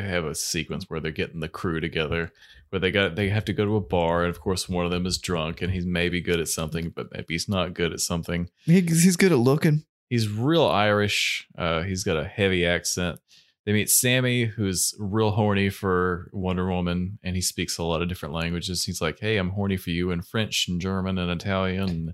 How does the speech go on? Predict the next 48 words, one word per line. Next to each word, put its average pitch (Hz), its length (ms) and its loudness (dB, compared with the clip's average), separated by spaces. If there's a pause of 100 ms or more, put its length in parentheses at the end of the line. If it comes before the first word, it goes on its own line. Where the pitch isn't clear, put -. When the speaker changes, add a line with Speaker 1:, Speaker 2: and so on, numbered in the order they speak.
Speaker 2:
And 98 120 4
she's 107 220 6
Speaker 1:
and - 60 0
Speaker 2:
testing 95 400 4
him 95 60 6
out. 95 200 6
Speaker 1:
Arabic. - 340 0 (520)
And, - 160 -10
uh, - 60 -8
Speaker 2:
But 135 120 6
she 180 160 8
throws 170 360 6
him 170 220 6
off. 110 260 6
She's 135 300 4
like, 120 160 6
"Hey, 135 160 6
do 117 80 4
you 117 80 4
now 120 180 4
talk - 360 0
this 104 280 4
language?" 143 360 4
He's, - 200 -2 (640)
and 76 160 -2
she - 140 4
starts - 380 4
talking. 113 320 4
He's 101 160 4
like, 82 180 0 (100)
"Well, 107 140 0
I 90 100 2
don't 113 160 2
recognize 85 460 0
that 92 160 2
shit." 110 420 2
Speaker 1:
Yeah, 98 320 -4
and 110 80 -6
he's 90 160 -6
like, 82 160 -6
"You 98 120 -4
made - 200 -8
that 57 140 -6
shit - 240 -4
up." - 280 -6
She's 139 140 2
Speaker 2:
Mm-hmm. 143 140 6
Speaker 1:
like, 151 160 2